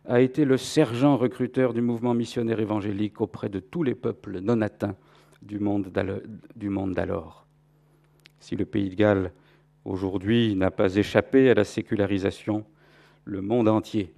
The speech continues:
a été durablement transformé par le réveil, transporté sur tous les continents, de l'Asie à l'Afrique. Pour conclure brièvement, je vous engage, je nous engage à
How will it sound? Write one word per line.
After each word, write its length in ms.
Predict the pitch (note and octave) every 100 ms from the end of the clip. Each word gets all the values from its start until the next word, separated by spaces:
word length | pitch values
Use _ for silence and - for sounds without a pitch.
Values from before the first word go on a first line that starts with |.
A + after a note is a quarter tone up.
| _ _ - _ -
a 80 | -
été 240 | G2+ A2+
durablement 720 | G2 B2 A#2 G#2 G#2 G#2 G#2+
transformé 640 | F#2+ A#2+ G#2+ - G2+ G2+ G2+
par 180 | G2
le 80 | F#2+
réveil, 480 | F#2+ G2+ G2 G2 F#2+ _ _ _
transporté 580 | - G2+ - G#2+ - G#2+
sur 220 | - G2
tous 120 | A2+
les 120 | G#2+
continents, 520 | G2 G2 - G2 F2+ F2 _ _ _ -
de 120 | G#2 G2
l'Asie 460 | G2 F2+ F#2 F2 _ _ _ -
à 80 | G2
l'Afrique. 520 | F2+ - F#2 _ _ _ _ _ _ _ _ _ _ _
Pour 180 | G#2 -
conclure 400 | G#2 F#2+ A2+ G#2
brièvement, 600 | F#2+ F#2+ G2+ F2+ F#2 F#2 _ _ _ _ _ _ _ _ _ _ _ _ _ _ _
je 120 | -
vous 260 | G#2+ A#2 A#2
engage, 520 | A2+ G2+ G2 F2 F2 F2+
je 80 |
nous 300 | G2+ B2 G#3+
engage 560 | C#3+ A2 G#2 F#2 F2+ - _ _ _ - - _ _ _ -
à 420 | G2+ F#2 F2+